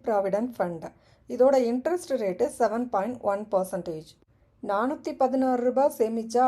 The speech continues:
அறுபத்தாறு லட்சம் நிச்சயம் அப்படின்னு சொல்லிட்டு நம்ம சேனல்ல ஒரு வீடியோ போட்டிருக்கோம். அதுல பி பி எஃப்னா என்ன, இன்ட்ரெஸ்ட் எப்படி கால்குலேட் பண்றாங்க, எவ்வளோ பணம் சேமிச்சா நமக்கு எவ்வளோ பணம் கிடைக்கும், இதை பத்தின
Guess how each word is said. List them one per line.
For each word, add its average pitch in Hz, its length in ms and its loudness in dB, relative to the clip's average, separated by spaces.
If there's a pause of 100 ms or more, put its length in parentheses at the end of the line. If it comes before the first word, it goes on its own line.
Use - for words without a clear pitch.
(100)
அறுபத்தாறு 240 640 2
லட்சம் 240 400 -2
நிச்சயம் 214 560 -4
அப்படின்னு 196 420 -6
சொல்லிட்டு 180 380 -2 (160)
நம்ம 214 260 -4
சேனல்ல 208 480 -2
ஒரு 202 180 -4
வீடியோ 202 300 -4
போட்டிருக்கோம். 180 560 -6 (420)
அதுல 240 260 0 (260)
பி 254 100 -4 (120)
பி 302 160 -6
எஃப்னா 285 280 0 (200)
என்ன, 185 180 -2 (320)
இன்ட்ரெஸ்ட் 285 480 -2
எப்படி 233 200 -4 (100)
கால்குலேட் 214 500 -2
பண்றாங்க, 180 400 -4 (320)
எவ்வளோ 233 220 2 (120)
பணம் 226 300 -2
சேமிச்சா 208 400 -4 (140)
நமக்கு 226 280 -6 (120)
எவ்வளோ 247 220 0 (120)
பணம் 226 320 -4
கிடைக்கும், 196 500 -2 (380)
இதை 240 260 2
பத்தின 233 320 -2